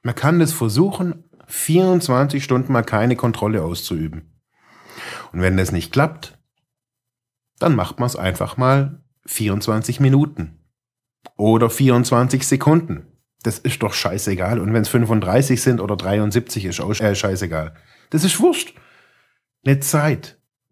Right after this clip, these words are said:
üben. Immer wieder. Keine Kontrolle. Vertraut. Das Leben ist echt gut und das Leben ist geil. Und wir sollten unsere Kontrollbedürfnisse ablegen.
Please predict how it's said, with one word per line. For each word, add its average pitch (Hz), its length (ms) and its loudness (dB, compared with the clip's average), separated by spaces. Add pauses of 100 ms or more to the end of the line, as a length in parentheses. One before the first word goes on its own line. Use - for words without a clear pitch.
(120)
üben. 123 480 0 (160)
Immer 175 380 0
wieder. 135 220 -2
Keine 302 400 -4
Kontrolle. 220 540 -6
Vertraut. - 680 -2 (1160)
Das 92 120 -8
Leben 143 280 4
ist 120 140 -2
echt 117 220 -2
gut 117 280 0
und 98 100 -6
das 95 140 -6
Leben 110 220 2
ist - 180 -8
geil. 139 420 -2 (240)
Und 107 720 -8 (2000)
wir 131 100 4
sollten 156 680 0 (1700)
unsere 113 220 -6
Kontrollbedürfnisse 110 1160 0
ablegen. 80 800 -8